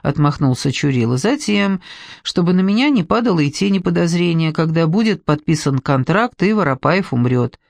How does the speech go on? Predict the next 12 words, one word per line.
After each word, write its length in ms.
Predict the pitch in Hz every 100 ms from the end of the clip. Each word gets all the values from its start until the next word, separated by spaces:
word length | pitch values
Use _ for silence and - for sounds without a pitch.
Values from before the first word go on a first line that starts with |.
| -
Я 140 | 139
тут 160 | 139 175
вообще 380 | 208 220 - 170
ни 80 | 151
при 220 | 151 156
чем. 360 | - 156 147 - _ _ -
Я 140 | 208
уже 180 | 240 240
несколько 540 | 240 233 196 208 185 208
дней 240 | 196 180
как 240 | 180 165
уволен". 480 | 196 165 123 110 -